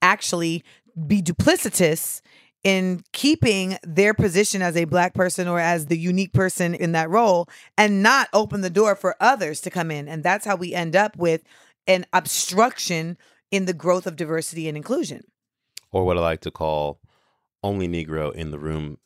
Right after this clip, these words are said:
Speaker 2: syndrome. "Sorry, there's no room for you here."
Speaker 1: And it's, like, scary how off-, how common that is.
Speaker 2: There's a real syndrome.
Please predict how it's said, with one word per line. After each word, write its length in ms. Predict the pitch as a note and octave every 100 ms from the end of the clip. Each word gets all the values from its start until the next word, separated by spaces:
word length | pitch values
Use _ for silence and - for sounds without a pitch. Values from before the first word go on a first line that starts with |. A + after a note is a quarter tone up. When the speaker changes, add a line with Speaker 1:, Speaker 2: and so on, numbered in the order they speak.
| -
Speaker 2:
syndrome. 640 | - C#2+ C#2 C2+ C2 C2
"Sorry, 460 | - A2 D#2 C2+ C#2
there's 200 | - D2
no 120 | D2+ C#2
room 240 | C#2 C2
for 160 | - C2
you 140 | C2
here." 300 | B1+ A1+ - - _ _ -
Speaker 1:
And 180 | G#3+
it's, 220 | G#3 G3 -
like, 480 | G3+ F#3+ F#3 - _ _ _ _ _
scary 680 | - - G#3 F#3 E3 C#3+ B2+ -
how 180 | D#3
off-, 260 | D#3+ D3+ D#3
how 140 | D#3 E3
common 480 | - D#3+ D3 D3
that 200 | C#3+ C3+
is. 380 | - C3+ - - -
Speaker 2:
There's 160 | C2
a 80 | C2+
real 720 | C#2 D2+ F2+ F#2+ G2 G#2 G#2 _ _ _
syndrome. 520 | - - E2+ C2+ A#1+